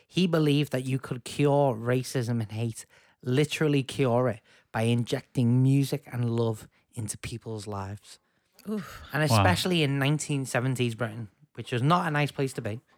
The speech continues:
Speaker 2: Mm.
Speaker 1: Thanks, Thatcher. But, like, <clears throat> I don't know anything shows in the power, but seventies Britain, there's a lot of an-, you know,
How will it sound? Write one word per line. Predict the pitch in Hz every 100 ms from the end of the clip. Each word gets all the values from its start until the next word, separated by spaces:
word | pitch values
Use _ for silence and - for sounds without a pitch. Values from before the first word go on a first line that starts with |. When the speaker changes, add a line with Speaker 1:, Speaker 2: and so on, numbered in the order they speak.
| _
Speaker 2:
Mm. | 139 139 131
Speaker 1:
Thanks, | 120 -
Thatcher. | - - 139 135 - - - _ _ _
But, | 147 131 -
like, | 139 143 139 -
<clears throat> | -
I | 185 160 117
don't | 120
know | 123
anything | 104 95
shows | - 104
in | 101
the |
power, | 98 107 -
but | 147 123 - - _ _ - - _ - -
seventies | - 175 170 160
Britain, | 143 143 135 135 - _ -
there's | 135
a |
lot | 151
of | 139 127
an-, | 131 120 -
you | 165 120 123
know, | 120